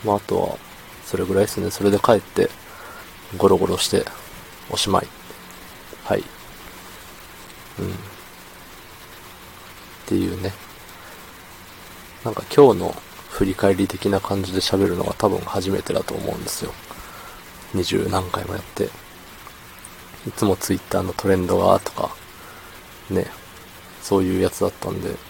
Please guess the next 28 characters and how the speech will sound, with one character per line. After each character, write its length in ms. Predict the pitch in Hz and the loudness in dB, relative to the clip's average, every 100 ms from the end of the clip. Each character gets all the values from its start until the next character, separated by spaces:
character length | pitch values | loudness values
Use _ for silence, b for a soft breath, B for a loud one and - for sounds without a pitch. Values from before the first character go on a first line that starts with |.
| - - - - - - - - - - - | -20 -18 -18 -18 -18 -20 -18 -18 -18 -16 -4
ま 80 | 98 | 0
あ、 20 | |
た 120 | 98 | 4
ま 120 | 98 | 4
に 80 | 95 | 4
は 100 | 92 | 0
こ 140 | - 95 | 0 0
ん 60 | |
な 80 | 92 | 0
感 220 | - 95 | -2 -2
じ 120 | 87 | 0
で 60 | 95 | 0
も 180 | 98 - - - - - - - - - - - - - - - - - - - - | -2 -4 -10 -18 -18 -18 -18 -18 -20 -20 -20 -20 -20 -20 -20 -20 -20 -20 -20 -18 -2
よ 140 | 101 95 | 4 4
ろ 100 | 95 | 4
し 120 | - | 0
い 40 | |
ん 60 | 98 | 0
じ 80 | 95 | 0
ゃ 40 | |
な 80 | 98 | 0
い 40 | |
で 60 | 98 | 0
す 80 | - | 0
か 100 | 98 | 0
ね。 180 | 104 98 - - - - | 0 0 -8 -18 -18 -8
う 40 | 95 | -6
ん。 260 | 90 87 | -4 -6